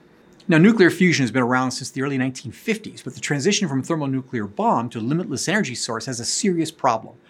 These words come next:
That's that the plasma created is so hot that it burns through any known material.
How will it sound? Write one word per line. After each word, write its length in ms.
That's 220
that 160
the 60
plasma 420
created 500
is 80
so 260
hot 360
that 80
it 100
burns 220
through 260
any 240
known 240
material. 500